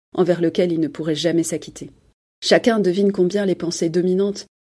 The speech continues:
et la vie intérieure des deux amis les rendaient impropres à gérer une imprimerie. Loin de rapporter quinze à vingt mille francs, comme celle des frères Cointet, imprimeurs libraires de l'évêché, propriétaire du Courrier de la Charente, désormais le seul journal du département,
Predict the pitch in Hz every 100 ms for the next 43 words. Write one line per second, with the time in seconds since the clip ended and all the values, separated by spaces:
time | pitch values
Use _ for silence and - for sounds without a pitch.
0 | _ _ 202 196 196 269 269 170 175 175
1 | 180 170 165 160 156 165 185 196 _ _
2 | _ 185 202 208 208 - 233 - 196 160
3 | - - - 180 170 165 160 160 151 170
4 | 156 151 - _ _ _ _ _ _ 180
5 | 196 214 196 185 170 170 - 185 214 196
6 | 185 - 170 165 196 202 180 - - 226
7 | - _ _ - 170 165 170 151 - 147
8 | - 175 175 214 214 - _ _ - 185
9 | - 180 175 180 170 160 180 151 160 156
10 | 160 - 196 202 - _ _ _ - 196
11 | - 190 156 170 156 - 160 165 151 143
12 | 151 160 175 185 - - _ _ 165 175
13 | 165 175 165 143 - 160 156 156 165 147
14 | 139 139 135 - 165